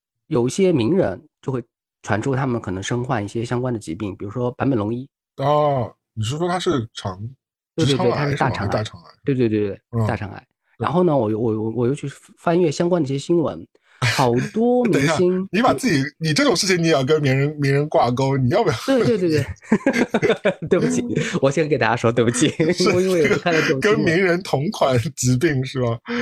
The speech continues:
Speaker 2: 你这个也太贱了。
Speaker 1: <laughs> 我不要，我不要，我拒绝，我不要出名了。<laughs> 如果出名是这个下场的话，
Speaker 2: 太好笑了。
Speaker 1: 那就算了。
Speaker 2: 哦，这个人因为这个病，
Speaker 1: 对，但，但可能
Speaker 2: 然后完了之后你，
Speaker 1: 我告诉你，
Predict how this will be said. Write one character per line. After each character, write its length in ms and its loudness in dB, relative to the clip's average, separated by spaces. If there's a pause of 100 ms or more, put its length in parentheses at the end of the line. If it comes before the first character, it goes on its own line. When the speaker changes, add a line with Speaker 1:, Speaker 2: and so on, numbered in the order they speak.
(140)
Speaker 2:
你 160 0
这 100 2
个 80 2
也 100 4
太 220 -2
贱 160 2
了。 80 2
Speaker 1:
<laughs> 40 0
我 60 -2
不 60 0
要， 160 -2
我 140 -6
不 180 -6
要， 40 2
我 80 2
拒 200 -2
绝， 100 2
我 140 2
不 80 0
要 100 2
出 180 -2
名 140 0 (100)
了。 160 2
<laughs> 120 -4
如 80 2
果 80 2
出 180 0
名 140 2
是 100 -8
这 140 0
个 80 2
下 160 -2
场 160 0
的 80 -2
话， 160 0 (140)
Speaker 2:
太 120 2
好 20 2
笑 40 2
了。 20 2
Speaker 1:
那 60 2
就 40 0
算 220 0
了。 280 0 (460)
Speaker 2:
哦， 220 2
这 80 -2
个 120 2
人 240 4
因 80 0
为 100 2
这 100 2
个 60 2 (140)
病， 20 4
Speaker 1:
对， 80 2
但， 0 -
但 80 0
可 0 -
能 100 -6 (600)
Speaker 2:
然 120 0
后 160 2
完 120 4
了 80 2
之 60 2
后 60 2
你， 0 -
Speaker 1:
我 0 -
告 0 -
诉 100 2
你， 120 2